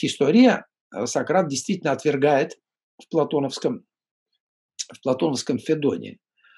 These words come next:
Но, друзья мои, э, я что хочу сказать. Если кто-то отвергает, э, на-, натуралистическую физику, вот, милецкого типа, это не, это не значит, что его совершенно не, не интересует космос.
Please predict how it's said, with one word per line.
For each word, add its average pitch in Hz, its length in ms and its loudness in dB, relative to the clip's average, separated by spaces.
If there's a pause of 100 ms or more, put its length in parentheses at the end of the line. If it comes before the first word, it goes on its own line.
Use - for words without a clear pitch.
(280)
Но, 120 100 -4
друзья 131 340 2
мои, 127 280 0
э, 120 220 -6
я 131 160 -4
что - 180 -4
хочу 135 220 -2
сказать. - 400 0 (640)
Если 151 340 -2
кто-то 170 560 0 (400)
отвергает, 151 880 4
э, 113 60 -4 (160)
на-, 143 220 -4
натуралистическую 143 1200 0
физику, - 600 -2 (840)
вот, 117 220 -10
милецкого 139 540 -2
типа, - 460 -10 (440)
это 147 200 -4
не, 160 140 -2
это 147 280 -2
не 156 120 0
значит, 175 400 0
что - 240 0
его 151 280 2
совершенно 147 720 0 (340)
не, 143 260 -6
не 135 180 -6 (100)
интересует 139 680 -2
космос. - 580 -6